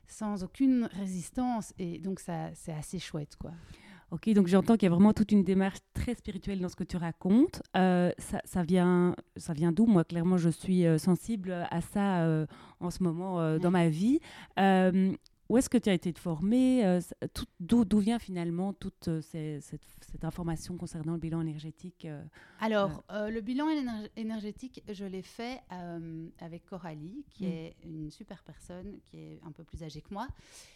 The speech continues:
Speaker 1: qui le propose, euh, différemment. Moi, j'ai
Speaker 2: Mm.
Speaker 1: été plus loin parce que,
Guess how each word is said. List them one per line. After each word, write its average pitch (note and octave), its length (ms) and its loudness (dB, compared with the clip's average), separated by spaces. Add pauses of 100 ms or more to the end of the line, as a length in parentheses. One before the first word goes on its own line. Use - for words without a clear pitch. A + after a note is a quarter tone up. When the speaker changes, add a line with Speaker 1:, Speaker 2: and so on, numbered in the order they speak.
(260)
Speaker 1:
qui A3 340 -8
le G#3+ 160 -6
propose, A3 760 -10
euh, G3+ 140 -8
différemment. F3+ 760 -12
Moi, G3+ 140 -12
j'ai F#3+ 120 -4
Speaker 2:
Mm. - 100 -8
Speaker 1:
été F#3+ 80 -16
plus G3 180 -14
loin F#3+ 240 -10
parce G3 160 -14
que, - 80 -16